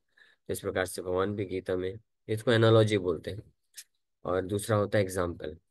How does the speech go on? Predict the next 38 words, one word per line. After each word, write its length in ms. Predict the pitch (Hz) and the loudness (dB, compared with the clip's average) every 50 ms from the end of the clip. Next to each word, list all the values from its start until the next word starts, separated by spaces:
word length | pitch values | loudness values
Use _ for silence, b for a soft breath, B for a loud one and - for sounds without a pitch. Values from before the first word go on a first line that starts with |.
| _ _ _ _ _ _ _ _ - | _ _ _ _ _ _ _ _ -6
तो 60 | 98 | 0
दोनों 280 | 101 117 117 120 117 | 2 4 6 6 6
में 160 | 113 110 104 101 | 6 4 4 2
डिफरेंस 360 | 107 110 117 123 127 113 101 | 0 -2 -2 -2 -4 -2 -4
होता 160 | 90 - 85 | -6 -6 -6
है। 60 | 82 | -4
हालांकि 240 | 80 82 85 - 110 | -4 -6 -4 -2 0
एनालॉजी 440 | 104 110 110 113 113 110 110 117 110 | 2 4 6 6 6 4 4 2 2
का 100 | 113 110 | 2 0
इस्तेमाल 360 | 110 - - 107 107 104 104 | 0 0 -2 -2 -2 -2 -2
किया 260 | 104 - 107 110 107 | -2 -2 0 0 2
जाता 300 | 104 107 101 98 - 101 | 2 0 -2 -2 -4 -4
है, 300 | 101 101 107 139 - _ _ _ _ _ _ _ _ _ _ - | -4 -4 -6 -8 -10 _ _ _ _ _ _ _ _ _ _ -10
आ, 320 | 87 87 90 90 92 92 | -8 -6 -4 -4 -4 -4
किसी 280 | 95 - 107 107 113 110 | -4 -6 -6 -4 -6 -6
चीज 340 | 113 - 107 104 104 104 110 | -2 -2 -2 -2 -2 -4 -4
को, 180 | - - 104 | -2 -2 -2
कोई 300 | - - 110 104 104 98 | 0 2 2 2 2 0
कठिन 400 | 104 - - 95 - 120 113 110 | -2 -2 -4 -2 0 2 2 2
विषय 220 | 101 98 - 110 95 | 2 0 0 0 0
वस्तु 400 | 90 95 92 - - - 90 85 | 0 0 -2 -4 -4 -4 -4 -4
है 200 | 87 95 135 - _ _ _ _ _ _ _ _ _ _ | -4 -8 -10 -12 _ _ _ _ _ _ _ _ _ _
तो 120 | - 95 | -6 -4
उसको 220 | 98 101 - - 113 | -4 -4 -4 -6 -2
समझाने 560 | 113 117 107 110 104 107 104 107 113 113 107 | 0 2 4 4 4 4 4 4 4 4 2
के 140 | 110 101 90 | 2 0 -2
लिए 240 | 92 95 - - - _ _ _ _ _ _ _ - | -2 -2 -4 -6 -10 _ _ _ _ _ _ _ -8
कुछ 180 | 104 101 - | -6 -2 -2
ऐसे 460 | 104 98 - - 110 107 101 - - - | -2 -2 -2 -2 0 0 0 -2 -4 -4
उपाय 360 | 110 107 107 113 110 110 107 | -6 -4 0 2 4 4 4
ढूंढे 260 | 95 95 92 87 87 82 | 2 0 -2 -2 -2 -2
जाते 320 | 80 80 78 - - - | -2 -4 -8 -8 -8 -12
हैं 140 | - - - _ _ _ _ _ _ _ - - | -12 -12 -14 _ _ _ _ _ _ _ -18 -16
जिसके 220 | - 82 - - 90 | -14 -12 -10 -6 -4
द्वारा 180 | 85 87 87 | -4 -4 -4
समझाया 520 | 87 - 92 90 90 87 98 90 90 87 82 | -4 -6 -6 -6 -6 -4 -4 -2 -2 -2 -2
जाता 300 | 78 78 76 - - - | -4 -6 -8 -8 -10 -12
है। 120 | 113 - | -12 -14